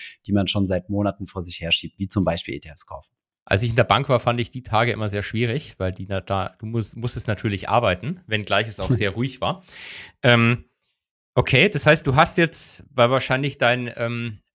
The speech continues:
Speaker 2: D M besser performt hat als der E M, hast du jetzt China nachgekauft, prozentual?
Speaker 1: Ähm,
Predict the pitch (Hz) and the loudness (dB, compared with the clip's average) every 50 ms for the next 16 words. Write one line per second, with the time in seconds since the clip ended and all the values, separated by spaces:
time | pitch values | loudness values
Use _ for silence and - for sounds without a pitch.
0 | _ _ _ 127 131 151 127 135 143 147 143 135 - - 139 - - 160 - 143 | _ _ _ 4 4 4 4 2 2 0 0 -2 0 0 -2 0 0 0 0 0
1 | 123 - - 127 135 143 - 147 - - 120 117 - 120 - 107 123 143 135 147 | -2 2 0 0 0 0 -2 -2 0 0 -2 -2 -2 -2 -2 -2 -2 0 0 -2
2 | 147 135 127 135 131 - 143 131 127 127 - - - _ - - 127 120 - - | -2 -2 -4 -6 -4 -2 -2 -2 -2 -4 -6 -12 -16 _ -14 -8 -8 -8 -4 -4
3 | 160 135 131 104 98 90 - - 104 - - 92 85 - - _ - 95 - - | -2 -2 -2 -2 -2 -6 -6 -8 -14 -10 -10 -10 -10 -10 -14 _ -14 -14 -12 -10
4 | 90 90 92 98 92 95 95 - _ _ _ _ _ - _ - _ _ _ _ | -12 -10 -8 -6 -6 -6 -8 -10 _ _ _ _ _ -20 _ -20 _ _ _ _
5 | _ _ _ _ _ - _ _ _ 127 123 120 117 113 113 110 107 107 104 101 | _ _ _ _ _ -20 _ _ _ 6 8 8 8 8 8 6 6 6 6 6
6 | 101 101 101 101 98 98 92 - | 4 2 2 0 -2 -4 -4 -8